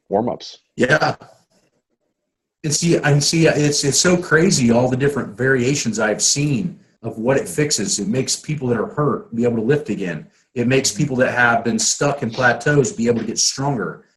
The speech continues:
Speaker 2: It's able to he-, actually help rebuild and restore technique.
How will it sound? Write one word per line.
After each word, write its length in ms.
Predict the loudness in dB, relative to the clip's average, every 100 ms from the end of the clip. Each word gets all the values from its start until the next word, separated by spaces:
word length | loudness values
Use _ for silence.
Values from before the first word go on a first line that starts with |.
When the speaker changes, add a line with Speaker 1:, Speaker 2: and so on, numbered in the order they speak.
| -6
Speaker 2:
It's 200 | -4 0
able 240 | 0 -2
to 220 | 0 0 0
he-, 140 | -2
actually 400 | -2 0 0 -2
help 420 | 2 2 0 -6 _
rebuild 840 | -14 -4 -2 -2 0 2 2 2 0
and 220 | -4 -4
restore 640 | -2 -2 0 0 2 0 0
technique. 680 | -4 -4 -2 -2 -4 -10